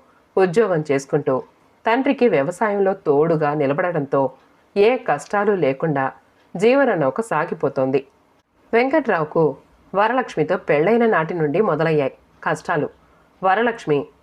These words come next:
కాస్తంత కలిగిన కుటుంబం నుంచి రావడం, పైపెచ్చు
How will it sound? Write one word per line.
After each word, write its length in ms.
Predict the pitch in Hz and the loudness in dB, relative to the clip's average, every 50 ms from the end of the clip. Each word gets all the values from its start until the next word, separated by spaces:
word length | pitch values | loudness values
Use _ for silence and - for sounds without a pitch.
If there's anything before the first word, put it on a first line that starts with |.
| _ _ - | _ _ -2
కాస్తంత 520 | - 214 226 240 233 - - 165 147 151 202 | 0 2 2 0 -2 -2 -4 -4 -2 -2 -6
కలిగిన 480 | 202 - - 165 156 185 202 247 247 | -6 -4 -4 -2 -2 0 0 0 0
కుటుంబం 480 | 233 233 190 165 180 185 196 190 190 185 | 0 -2 -2 -2 -2 -2 0 0 0 0
నుంచి 260 | 151 143 139 - 202 | -2 -4 -4 -6 -4
రావడం, 400 | 170 143 127 135 143 135 131 - - _ _ _ _ _ _ _ _ - | -4 -2 -2 -2 -2 -4 -4 -6 -8 _ _ _ _ _ _ _ _ -2
పైపెచ్చు 600 | 180 185 220 - 262 226 233 - 247 143 143 156 | -2 0 0 0 0 -2 0 0 0 2 0 0